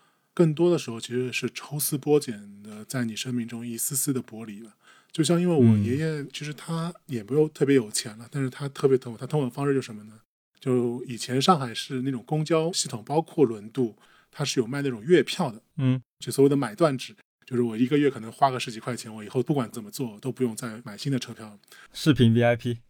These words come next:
Speaker 1: <laughs> 差不多。然后他那时候，他那时候也没什么钱了，他带我出去玩的乐趣就是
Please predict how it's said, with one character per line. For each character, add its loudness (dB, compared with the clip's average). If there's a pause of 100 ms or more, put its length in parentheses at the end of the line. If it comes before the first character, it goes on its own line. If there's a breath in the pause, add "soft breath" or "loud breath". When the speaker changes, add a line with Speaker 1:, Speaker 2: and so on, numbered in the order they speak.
(120)
Speaker 1:
<laughs> -2
差 -2
不 -4
多。 -4 (320 loud breath)
然 -2
后 0
他 2
那 4
时 4
候， 0 (220 soft breath)
他 -4
那 6
时 4
候 4
也 4
没 -4
什 -4
么 -8
钱 -12
了， -14 (120)
他 -6 (200)
带 4
我 -4
出 -8
去 -8
玩 -8
的 -8
乐 -2
趣 -8
就 -4
是 -12